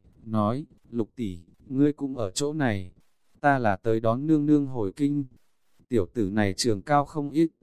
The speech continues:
lại cao lại hắc lại rắn chắc, khuôn mặt tuấn lãng, ở trên chiến trường lập không ít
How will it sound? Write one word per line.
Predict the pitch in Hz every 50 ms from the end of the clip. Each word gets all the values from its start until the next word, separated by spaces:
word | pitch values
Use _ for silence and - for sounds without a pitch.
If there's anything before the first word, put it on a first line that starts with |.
| _ _ _
lại | - 123 131 123 113 -
cao | - 151 147 143
lại | 139 127 113 107
hắc | - 156 170 -
lại | 156 151 131 117 101
rắn | 101 110 110 120 120
chắc, | - 180 185 170 - _ _ _ _ _ _
khuôn | - 151 147 143
mặt | 127 107 - - _ _ _ _ _ _ _ _ _ _ _ _ - - _ _ _
tuấn | - 113 113 120 123
lãng, | 127 127 123 123 131 165 175 170 - - _ -
ở | - 107 101 92
trên | - - 143 139
chiến | 135 - 120 120 135
trường | - - 139 117 107
lập | 110 113 110 -
không | - - 151 143 143
ít | 135 139 147